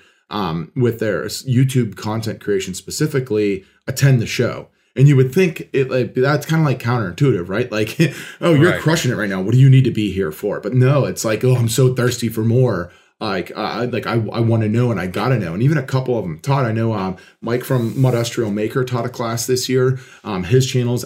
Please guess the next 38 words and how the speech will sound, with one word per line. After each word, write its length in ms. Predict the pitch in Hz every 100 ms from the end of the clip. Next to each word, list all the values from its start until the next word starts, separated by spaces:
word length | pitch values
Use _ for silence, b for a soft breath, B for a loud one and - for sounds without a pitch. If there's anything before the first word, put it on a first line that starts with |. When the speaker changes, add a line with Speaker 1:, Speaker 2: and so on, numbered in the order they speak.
| -
Speaker 1:
absolutely 580 | 101 110 - 127 117 113
exploding. 600 | 90 - - 123 123 123
We 80 | 123
got 140 | 123
to 100 | 123
get 160 | 104 98
a 20 |
lot 260 | 95 110 131
of, 220 | 113 - -
uh, 240 | 92 76
time 320 | - 113 107
talking 380 | 98 107 107 110
to 240 | 101 90 B B B
Johnny 380 | 104 120 120 123
from 180 | 110 107
Johnny 300 | 113 113 107
Builds, 400 | 104 110 117 113
whose 180 | 117 110
channel 440 | - 117 110 110
is 160 | 101 92 -
on 260 | 101 101
a 120 | 92 95
rampage 640 | 98 117 120 113 120 113
right 220 | 117 110
now. 240 | 110 113 117
And 160 | 120
we 80 | 127
were 60 | 127
just 200 | 127 -
so 160 | 139
excited 360 | 135 131 117 104
to 100 | 92
see 240 | - 151
it. 240 | 143 123 B B B -
And 100 | 135
then 100 | 131
another, 400 | 123 147 170 131
uh, 220 | 95 98